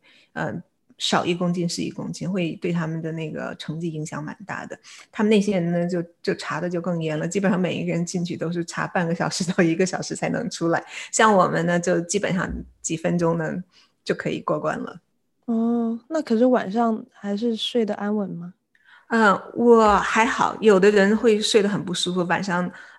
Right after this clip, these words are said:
Speaker 1: 有一两天的晚上风沙还会有一些大。但是，嗯，对我来说的话，嗯，大概比较大的一个好处就倒头就可以睡吧。我知道我的，嗯，同帐朋友两个人就基本上每天早上起来眼睛就是红红的，因为睡不好。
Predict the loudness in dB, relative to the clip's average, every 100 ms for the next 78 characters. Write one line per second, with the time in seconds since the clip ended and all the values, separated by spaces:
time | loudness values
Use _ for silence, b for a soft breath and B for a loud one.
0 | _ 2 4 6 4 2 2 2 2 0
1 | -2 -4 0 0 0 -2 -2 -4 -4 -4
2 | -6 -6 -6 -4 -6 -8 b b b -4
3 | -2 0 0 2 0 4 6 6 4 -2
4 | -2 -2 -2 -2 -2 -4 -6 _ -6 -2
5 | -2 -4 0 2 2 2 0 0 2 2
6 | 0 -4 -6 -2 -4 -4 -2 -2 -2 -4
7 | -4 -4 -4 -6 -6 -6 -6 -8 B B
8 | 0 2 2 2 0 -2 -4 -4 -6 -4
9 | -4 -4 -6 -8 b b _ -2 2 2
10 | 0 0 0 -2 -2 -4 -4 -4 -2 -6
11 | -8 -14 -16 -12 -4 -2 0 0 -2 -2
12 | -4 -2 -2 -4 -6 -6 -4 -2 -4 -6
13 | -8 -6 -8 -8 -8 -8 -8 -10 -8 -6
14 | -6 -6 -8 -8 -12 -12